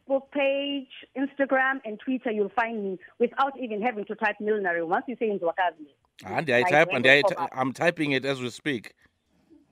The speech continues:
Speaker 1: Uh, you, you'll see. You'll see Zwakazi will come up.
Speaker 2: Yeah, yeah, it's there already.
Speaker 1: You see?
Speaker 2: Mm-hmm.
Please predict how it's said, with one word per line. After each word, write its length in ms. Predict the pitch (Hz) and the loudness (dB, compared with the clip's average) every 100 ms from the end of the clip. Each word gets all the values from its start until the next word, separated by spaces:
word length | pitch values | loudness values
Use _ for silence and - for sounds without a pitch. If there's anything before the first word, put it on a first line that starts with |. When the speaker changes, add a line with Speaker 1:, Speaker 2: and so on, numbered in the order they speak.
| - | -2
Speaker 1:
Uh, 100 | 233 - 220 | -2 -4 -6
you, 260 | 233 277 | -2 0
you'll 200 | 262 320 320 | 2 0 0
see. 300 | 370 359 165 - | 2 2 0 -2
You'll 160 | 294 311 | -2 0
see 80 | 381 262 | 0 2
Zwakazi 340 | 196 202 247 | 0 0 -2
will 180 | 202 180 | -4 -6
come 240 | 160 220 190 | -2 -2 -2
up. 180 | 170 - _ _ - | -6 -10 _ _ -4
Speaker 2:
Yeah, 260 | 143 165 | 2 4
yeah, 160 | 175 190 - | 4 2 0
it's 200 | 156 131 | -8 0
there 160 | 160 202 | 4 4
already. 440 | 160 131 147 131 _ _ _ _ _ _ _ - - | 4 2 0 -2 _ _ _ _ _ _ _ -12 -2
Speaker 1:
You 120 | 349 | 0
see? 160 | - 427 508 - | 2 0 -2 -8
Speaker 2:
Mm-hmm. 460 | 135 170 175 160 | -4 0 0 -2